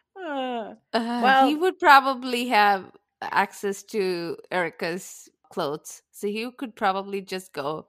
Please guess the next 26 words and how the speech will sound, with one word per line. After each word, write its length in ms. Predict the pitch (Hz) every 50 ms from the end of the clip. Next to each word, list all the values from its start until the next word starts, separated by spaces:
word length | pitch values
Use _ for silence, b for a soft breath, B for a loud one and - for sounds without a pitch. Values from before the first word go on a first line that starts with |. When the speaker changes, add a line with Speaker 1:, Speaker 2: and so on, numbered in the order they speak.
| _ _ _ 196
Speaker 2:
decade 680 | 175 220 202 196 202 - - 208 190 190 190 185 185 - -
after 300 | 170 185 190 - 160 175
decade 640 | 175 175 156 160 - 226 180 165 165 185 208 277 269 -
<laughs> 40 |
and 260 | - 392 262 226 202 -
pick, 240 | - 330 220 208
like, 340 | 220 254 220 208 202 202 B B B B B B _ _ _ _
two 180 | - - 453 523 494 403
decades 460 | 226 202 202 - 226 202 190 175 190
ago, 260 | 190 156 180 156 151
and 140 | 160 165 175
let's 200 | 196 226 240 -
put 300 | - - 285 233 226 214
Giselle 380 | 247 269 220 226 226 226 226
in 160 | 233 226 220 240
that 300 | 240 214 220 - - _
first, 400 | - 190 156 - 175 208 - -
and 180 | - 190 208 214
then 180 | 240 233 254
Speaker 1:
Yeah, 140 | 233 240 214
Speaker 2:
one 220 | 214 523 - - 285
decade 380 | 247 226 208 220 - 262 202
Speaker 1:
exactly. 140 | 202 202 196
Speaker 2:
ago, 240 | 196 190 208 196 202
let's 300 | 220 226 247 320 - -
put 200 | - 330 427 427